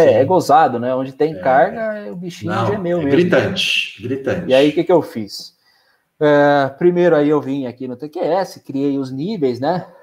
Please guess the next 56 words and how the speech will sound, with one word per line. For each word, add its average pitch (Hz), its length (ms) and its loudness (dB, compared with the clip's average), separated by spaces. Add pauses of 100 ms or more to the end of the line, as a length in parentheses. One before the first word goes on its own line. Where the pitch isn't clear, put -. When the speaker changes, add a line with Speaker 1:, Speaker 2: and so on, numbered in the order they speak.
(120)
Speaker 2:
É, 107 480 -6
a 107 60 -16
gente 113 260 -18
trabalha 120 480 -4
sempre 127 320 -8
aí 123 180 -2
com 131 140 -10
o 127 40 -4
ambiente 123 440 -6
de, 117 340 -6 (200)
de 127 180 -10
planta, 151 580 2
né? 170 260 0 (200)
Da, 101 160 -6
da, 104 300 -10 (100)
as - 160 -8
formas 143 480 0
que - 80 -10
a 107 40 -6
gente, 110 260 -12
que - 100 -10
a 104 60 -8
gente 107 200 -18
conhece, 151 480 -4
né? 170 180 -8 (360)
Posso 113 240 -6
até 117 160 -6
pegar 123 300 -2
da 117 160 -2
casa 117 460 0
aqui 113 240 -12
pra, 101 300 -10 (580)
pra, 104 180 -10
pra - 180 -10
facilitar, 107 680 -4
por 120 120 -4
exemplo, 107 280 -8
aqui, 170 200 -10
que 139 140 -12
aqui 135 160 -12
tem 139 160 -6
um - 20 -6
monte 107 460 -8
de 101 80 -12
nível. 104 400 -14 (100)
Deixa - 240 -20
eu 98 80 -14
ver 98 180 -16
essa 98 200 -18
outra 98 360 -18
aqui, - 140 -20
acho - 140 -20
que - 80 -20
tá 101 140 -16
mais 98 200 -18
fácil. - 440 -14